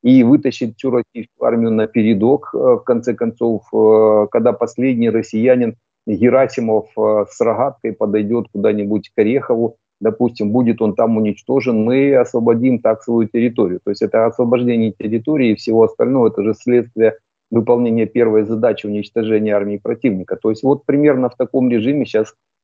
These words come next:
э, выполняются эти, э, боевые действия. Но идёт подготовка, исходя из направлений удара, м, формируются, э, видно, как формируются, э, плацдармы для прорывов, причём плацдармы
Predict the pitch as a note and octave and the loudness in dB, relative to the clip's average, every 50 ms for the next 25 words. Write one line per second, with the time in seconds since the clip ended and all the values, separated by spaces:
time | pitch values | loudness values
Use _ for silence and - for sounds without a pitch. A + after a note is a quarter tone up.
0 | _ _ - G#2+ G#2+ G#2 G#2 G#2 G#2+ G#2+ G#2+ G#2+ G#2+ G#2 G#2 A2+ A2 - A2+ A2+ | _ _ 0 2 2 4 4 4 4 4 4 2 2 0 0 0 0 0 0 0
1 | B2 B2+ C3 C3 B2+ - - A2+ A2 A2 G#2+ - _ A2 A2 A2 G#2+ G#2+ G#2+ G#2 | 0 0 -2 -2 -4 -2 0 0 0 0 0 -4 _ -4 -2 -2 0 2 2 2
2 | G#2 G2+ G#2+ G#2+ G#2+ G#2 G#2 G2+ G2+ G#2 G#2 G2+ G2 F#2+ G#2 A2 G#2+ G#2+ A2+ A#2 | 0 0 0 0 2 2 2 0 0 -2 -2 -4 -2 0 2 2 2 2 2 0
3 | A2+ G#2 G2 G2+ G#2+ G#2+ G#2+ - - G#2 G2+ G2 - _ _ _ _ _ _ - | 0 0 0 0 0 -2 -2 -4 -4 -2 -2 -2 -4 _ _ _ _ _ _ 0
4 | C3+ D3+ E3+ F3 E3 D#3 D3 C3+ D#3+ D#3 D#3 - C#3 C3+ C3+ C#3 C3 - D3+ C#3 | 2 4 4 4 4 2 2 2 2 0 2 0 -2 0 0 0 0 0 -2 -2
5 | A2+ - A#2+ A2+ - - B2+ A#2+ A#2+ A#2 A#2 A2 A2+ A2 - - - A2+ A2 A2 | -2 -2 -4 -4 -4 -4 -2 0 0 0 0 0 -2 -4 -6 -2 0 0 2 2
6 | B2 B2 B2 B2+ C3 B2+ B2+ B2+ A#2 G#2+ G#2+ A2 A2 A2 A2 A2 C#3+ C#3+ C#3+ C3 | 2 0 0 0 0 0 2 0 0 0 0 -2 -4 -4 -4 -2 -2 0 2 2
7 | A#2+ A#2+ A2+ G#2 A2+ A#2+ A#2 A2+ A2+ A2 - - C3 C#3 D3+ D3+ D#3 D#3+ D#3 C#3 | 2 2 0 0 -2 -4 -4 -4 -4 -6 -4 -2 0 0 2 2 4 4 4 4
8 | C3 A#2 - - - B2 A#2 A#2 A#2 A#2 A2+ A2 A2+ A2+ A2+ A2+ A2+ A2+ A2 A2 | 4 2 0 -2 0 0 2 2 2 2 0 0 0 0 0 2 2 2 2 0
9 | G#2+ G#2 G#2+ G#2+ G#2+ B2+ C#3+ A#2 A2 A2+ G#2+ - A#2 G2+ - _ - A2 A2 A2+ | 0 -2 -4 -4 -2 0 0 2 2 0 0 0 -2 -2 -2 _ -4 -4 -2 0
10 | A#2 A#2+ B2+ B2 A#2 A2+ A2 - - A2 G#2+ G#2 - _ _ _ _ _ _ _ | 0 0 2 2 2 0 -2 -2 0 0 0 0 -2 _ _ _ _ _ _ _
11 | - G#2+ G#2+ G#2 G#2 G#2 G#2 G#2 G#2 G2+ G2+ G#2 G#2 G#2 G#2 G2 - - B2+ B2+ | -4 0 0 2 2 2 2 0 0 -2 -2 -2 -2 -2 -4 -2 0 2 2 2
12 | A2+ G2 G2 F#2+ G2+ C#3 D3 D3+ D3+ C#3 C3 C3 C3 B2+ G#2+ G2 A2 A#2 C3 B2+ | 2 0 -4 -2 0 2 2 2 2 0 -2 -2 -2 -2 -2 -2 0 2 2 2
13 | B2 - B2 C3 C3 A#2+ B2+ C3 B2 G#2+ G2 G2 F2+ - _ G#2 G2+ - - A#2+ | 0 0 0 0 0 2 2 0 0 0 -2 -4 -6 -6 _ -14 -12 -8 -8 -8
14 | A2 G#2+ - A2 A2 G#2+ G2+ G2+ F#2+ D3 D3 C#3+ C3 A#2+ A2 | -6 -6 -6 -6 -4 -4 -6 -4 -2 -2 0 0 0 0 -2